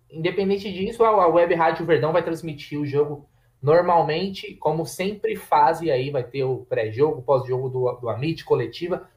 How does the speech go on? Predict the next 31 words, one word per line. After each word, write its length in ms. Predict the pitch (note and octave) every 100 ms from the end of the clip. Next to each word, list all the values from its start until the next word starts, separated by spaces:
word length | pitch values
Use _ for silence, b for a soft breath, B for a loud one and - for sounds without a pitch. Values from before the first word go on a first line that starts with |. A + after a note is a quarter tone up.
| _
tudo 220 | G#3 G3+
isso 220 | G#3+ G#3+ G#3
vocês 320 | G#3+ G#3+ G3
verão 300 | G3+ G3 G3
aqui, 160 | G3 F#3+
a 40 |
gente 200 | F#3 F#3
vai 160 | F#3+ F#3
fazer 160 | F#3
aquela 240 | G3+ G3+ -
cobertura 640 | G3 A3 G#3+ A3+ B3 A#3+ B _
como 220 | B3 B3 A#3+
vocês 300 | A#3 A#3+ A#3
já 80 |
estão 460 | A3 G#3+ G3 - A3
acostumados, 640 | A#3 A3+ - C4 G#3+ E3
mas 140 | F3 F3
que 120 | G#3+
fique 200 | A3+ G3+
bem 160 | A#3 A#3+
claro, 340 | A3+ F3 - b b b b
é 300 | E3 F#3 F#3+ G#3
exclusividade 1160 | B3 - B3+ A#3+ F#3 F#3+ G#3+ F3 F3+ F#3+ G3
da 140 | G3 F#3
Comebol 600 | - G#3+ A3 G3 G#3+ G#3+
T 120 | G3+
V. 200 | D#3+ D3
Como 420 | - B3+ C#4+ C4
nenhuma 460 | A#3 A3+ B3 C#4+ C4
emissora 840 | A3+ G3 - - E3+ G2 G#2+ -
comprou 840 | - A3+ A3 - G3 A3+ A3+ -